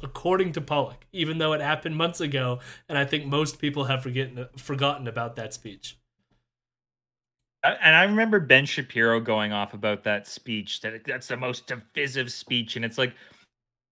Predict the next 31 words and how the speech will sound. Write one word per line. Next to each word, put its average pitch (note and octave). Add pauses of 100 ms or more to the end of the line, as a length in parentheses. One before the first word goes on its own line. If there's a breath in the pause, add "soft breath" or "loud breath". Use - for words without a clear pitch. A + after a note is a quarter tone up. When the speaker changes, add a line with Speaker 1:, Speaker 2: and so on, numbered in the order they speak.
(560)
Speaker 2:
it's D#3
so F#3
funny C#3+
how C3+
quickly C3
their A2
feelings A2
get G2
hurt. F#2+ (240)
Like, A#2
their B2+
little D3+ (400 loud breath)
feelings D3+
get C3
hurt B2 (680)
over B2 (720)
s-, -
still, C#3
n-, G#2+
like, B2 (460)
that C#3
was C#3
not, C3+
like, A#2
a G#2 (260)
hateful A#2
speech. A2+
That A2+
was A#2
not B2
a G#2+